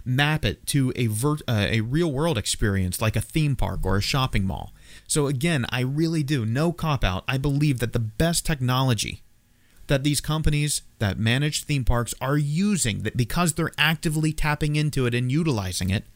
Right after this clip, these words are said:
is our own imagination. So I, I don't mean it as a cop out. I mean they're very good at marketing. They're very good at psychographics. They're very good at psychology,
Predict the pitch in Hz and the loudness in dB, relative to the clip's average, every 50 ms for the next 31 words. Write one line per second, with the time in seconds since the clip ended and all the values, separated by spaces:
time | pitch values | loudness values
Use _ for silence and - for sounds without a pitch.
0 | - - - - - - - - - 143 143 131 123 - - 123 123 123 123 120 | -20 -20 -20 -20 -20 -20 -10 -2 2 4 4 4 2 0 -2 0 0 2 2 2
1 | 120 110 107 104 104 95 98 92 - - - - - - - - - - _ _ | 2 2 2 2 0 0 -2 -4 -2 -2 -4 -4 -6 -8 -12 -16 -20 -20 _ _
2 | _ - _ _ _ _ _ - - - - - 123 117 - - 123 - - 123 | _ -20 _ _ _ _ _ -20 -20 -12 -2 0 2 2 2 2 0 0 0 -2
3 | 120 110 131 151 160 151 143 143 131 117 110 104 101 101 - 104 98 92 - 92 | 0 2 0 0 2 0 0 0 0 0 0 -2 -2 -4 -4 -2 -2 0 2 0
4 | 92 - - 113 120 123 117 113 104 95 90 87 90 90 95 120 135 139 139 127 | 0 0 0 0 2 2 2 2 2 2 0 -2 -4 -4 -2 0 2 2 2 2
5 | 117 110 104 82 98 98 95 92 - 98 95 95 90 92 90 92 98 123 131 143 | 0 0 -2 0 0 -2 0 0 0 0 2 2 2 0 0 -2 -2 -2 0 0
6 | 139 117 117 101 101 - - - 98 95 - 101 95 98 95 90 - - 92 - | 0 0 0 -2 -2 -4 -2 -2 -2 -2 -2 0 0 2 2 2 0 -2 -6 -4
7 | - 110 104 98 113 120 139 147 131 120 110 107 - - - 98 - - 104 98 | -2 -4 -4 -2 -2 0 0 0 0 0 -2 -2 -2 -4 -4 -4 -2 0 2 2
8 | 98 101 95 95 95 95 | 2 2 2 2 0 0